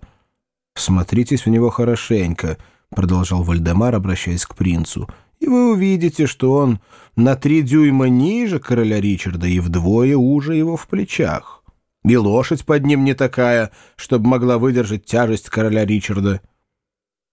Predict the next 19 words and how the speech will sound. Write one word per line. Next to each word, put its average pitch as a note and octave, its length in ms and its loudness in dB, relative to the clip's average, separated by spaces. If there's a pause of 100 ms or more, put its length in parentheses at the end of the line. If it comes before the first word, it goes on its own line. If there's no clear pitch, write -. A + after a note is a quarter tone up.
(300)
Во A2 160 2
время D3+ 340 2
его C#3+ 160 2
речи E3 300 0
маршалы B2+ 520 2
подвели G#2+ 500 0
рыцаря, G2+ 440 -2
лишённого F#2 480 0
наследства, A2 760 0 (360)
к - 100 -14
подножию G2 560 2
деревянной F#2 540 0
лестницы, C#3+ 600 -2
подымавшейся G2+ 640 -2
с - 120 -4
арены A2 480 2 (340)
к - 100 -14
трону G2+ 380 2
принца. - 720 -4